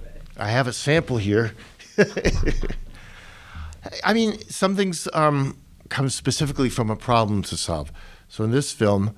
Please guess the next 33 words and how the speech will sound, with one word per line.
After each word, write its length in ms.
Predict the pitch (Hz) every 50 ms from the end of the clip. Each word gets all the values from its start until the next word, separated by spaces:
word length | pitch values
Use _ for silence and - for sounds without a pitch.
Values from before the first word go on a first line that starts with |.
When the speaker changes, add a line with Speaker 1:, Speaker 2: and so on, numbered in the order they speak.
| - - -
Speaker 2:
I 220 | - - 110 98
always 440 | - 104 113 117 120 139 139 123 -
wanted 720 | 123 117 110 107 107 107 - - - 107 104 92 92 98 - - - - _ -
the 100 | 90 98
demons 840 | 82 90 113 120 127 117 98 90 90 92 92 92 - - - - - - -
to 140 | - - 95
look 260 | 101 110 113 110 -
a 40 | 113
little 180 | 107 107 101 98
like 160 | 98 98 -
Key 160 | - - 117
and 100 | 110 107
Peele. 220 | - 175 165 123
I 20 | 101
wanted 480 | 101 101 101 104 104 95 85 90 92 - - - - - - - -
them 240 | 98 98 95 95 95
to 60 | 92
be 100 | 82 92
caricatures. 840 | 82 - - - 123 127 104 - 95 80 - 92 85 78 76 - - - - - - - - - - -
And 160 | - 98 101 104
when 140 | 107 101
I 60 | 98 95
brought 260 | 82 101 104 101 -
that 220 | - 98 95 90
up, 240 | 92 92 85 - - - - - - - - -
neither 280 | 110 113 131 147 156 139
one 200 | 117 110 113 110
of 80 | 113
them 120 | 107 101 98
was 200 | 98 92 87 -
too 160 | - - 95
excited. 600 | 87 - - - 147 147 143 104 90 80 73 -
They 280 | - 92 92 92 - -